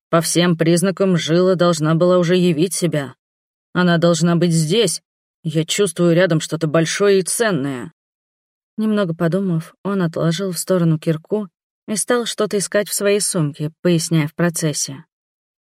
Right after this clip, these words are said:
"Сейчас немного помогичу, чтобы саганы показали, ошибаюсь я или нет. Если хочешь уже подняться наружу, скажи".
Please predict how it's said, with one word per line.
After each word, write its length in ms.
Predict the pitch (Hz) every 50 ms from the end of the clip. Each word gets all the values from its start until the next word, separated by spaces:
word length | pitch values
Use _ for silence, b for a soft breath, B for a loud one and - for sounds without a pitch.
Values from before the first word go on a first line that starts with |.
| _ _ _
"Сейчас 540 | - - 247 220 180 - 202 175 165 - -
немного 380 | 170 175 175 175 165 160 160
помогичу, 640 | 160 - 151 165 160 165 165 202 247 - - - 127
чтобы 400 | - - - 160 147 135 156 160
саганы 500 | 160 - - 175 160 165 165 160 160 156
показали, 480 | 160 - 170 - 185 180 156 160 147 165
ошибаюсь 580 | 165 165 160 - 202 190 226 214 165 - -
я 160 | 160 165 170 175
или 140 | 175 180 190
нет. 340 | 185 160 143 143 151 - - _ _ _ _ _ _ _ _
Если 240 | 180 180 170 - 170
хочешь 340 | 160 - 156 156 - - 160
уже 180 | 147 147 147
подняться 460 | - 160 160 151 160 156 156 - -
наружу, 340 | 175 175 180 208 254 208 165
скажи". 580 | 151 - - 190 196 190 160 156 143 156 165